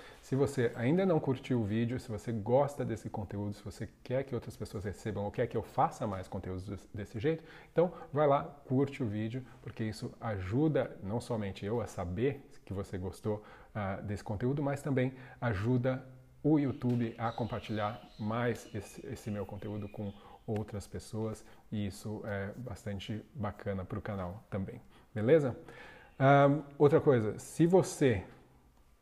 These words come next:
hoje em dia tá interessado em cursos de adestramento, quer conhecer mais sobre comportamento, a gente tem a nossa plataforma, dante camacho ponto com barra academy,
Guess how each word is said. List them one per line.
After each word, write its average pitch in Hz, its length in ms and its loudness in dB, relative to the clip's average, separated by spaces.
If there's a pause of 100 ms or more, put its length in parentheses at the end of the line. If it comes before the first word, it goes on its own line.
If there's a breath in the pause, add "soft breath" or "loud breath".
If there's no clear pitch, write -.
hoje 120 260 4
em 143 60 6
dia 120 380 4 (440)
tá 113 120 0
interessado 113 640 0
em 98 120 -6 (140)
cursos 123 320 0
de 127 80 -6
adestramento, 110 800 -4
quer 110 160 -4
conhecer 110 340 -4
mais 110 300 -2
sobre 123 200 -2
comportamento, 113 720 -4 (680 loud breath)
a 117 60 -4
gente 113 200 -4
tem 123 100 -2
a 117 60 0
nossa 117 180 -2
plataforma, 127 540 0 (100)
dante 110 240 -4
camacho 110 360 -4
ponto 107 200 -8
com 104 220 -4
barra 104 260 -2 (120)
academy, 120 880 0